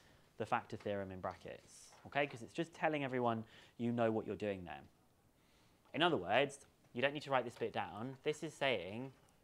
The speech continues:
when we substitute x equals a half into six x cubed plus A X squared plus one, the answer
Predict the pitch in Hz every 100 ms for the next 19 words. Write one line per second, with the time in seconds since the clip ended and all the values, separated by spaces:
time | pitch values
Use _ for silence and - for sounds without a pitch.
0 | - - - - - - - - - -
1 | - - - - - 139 143 156 151 -
2 | 143 - 117 - - 117 - - - -
3 | - 123 - - - 127 117 - 113 110
4 | 104 107 104 127 90 101 123 - - -
5 | - _ _ - - 123 123 113 107 101
6 | 110 127 120 - - - - - 123 -
7 | 107 120 - - - 117 110 - - 113
8 | 104 - - 113 110 - - - - -
9 | _ _ - - - 117 107 101 - 113
10 | 101 - 113 90 101 123 - - - -
11 | - - - - - - _ - - -
12 | - - - _ - - 117 123 123 117
13 | - 107 110 123